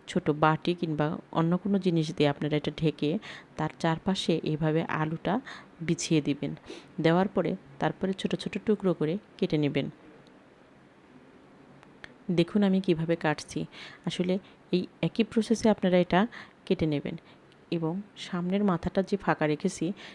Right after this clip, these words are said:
সেই মাথায় হালকা একটু পানি দিয়ে এটাকে লাগাই দিবেন, দেখবেন আর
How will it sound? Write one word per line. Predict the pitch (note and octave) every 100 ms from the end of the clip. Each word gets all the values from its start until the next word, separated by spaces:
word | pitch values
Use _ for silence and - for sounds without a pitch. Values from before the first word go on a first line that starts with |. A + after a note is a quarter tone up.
| -
সেই | - F#3+
মাথায় | E3+ D3+ F#3 G3+
হালকা | F3 D#3 - F#3+
একটু | G3 - -
পানি | F3 D#3 E3
দিয়ে | E3 D3 G#3 - - -
এটাকে | - D3 D3
লাগাই | D#3+ D3+ C#3 C3
দিবেন, | C#3 C#3+ D3+ - - - - D#3
দেখবেন | E3 E3+ D#3+ F3+ - - - -
আর | E3